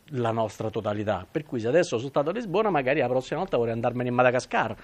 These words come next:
oppure vorrei starmene a casa e andare a vedere un paio di castelli intorno a Roma, oppure qualcos'altro,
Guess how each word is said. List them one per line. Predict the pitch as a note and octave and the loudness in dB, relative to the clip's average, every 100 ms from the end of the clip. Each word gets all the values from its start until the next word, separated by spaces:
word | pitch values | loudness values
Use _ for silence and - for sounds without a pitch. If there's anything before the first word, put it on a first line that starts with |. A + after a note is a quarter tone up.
| - - | -18 -6
oppure | D#3+ - F3+ D3 | -4 0 4 6
vorrei | B2+ A#2+ | 8 6
starmene | B2+ A#2 A#2+ | 4 2 0
a | A#2 | 0
casa | C#3 C3 | 2 2
e | |
andare | A#2+ A#2 | 2 2
a | A#2 | 4
vedere | A#2+ A#2 | 4 4
un | A#2 A#2 | 4 2
paio | B2 A#2+ A#2 | 2 2 2
di | A#2 | 2
castelli | A#2 A#2 A#2+ A2+ A2+ | 0 2 4 4 2
intorno | A2+ A#2 A2 | 0 -2 0
a | A2 | 2
Roma, | B3+ F#3 A2 | 4 4 2
oppure | G#2 - C#3 | -6 -2 -2
qualcos'altro, | A#2 A2+ - B3+ D4 D3 - | 0 -2 -2 2 4 2 -2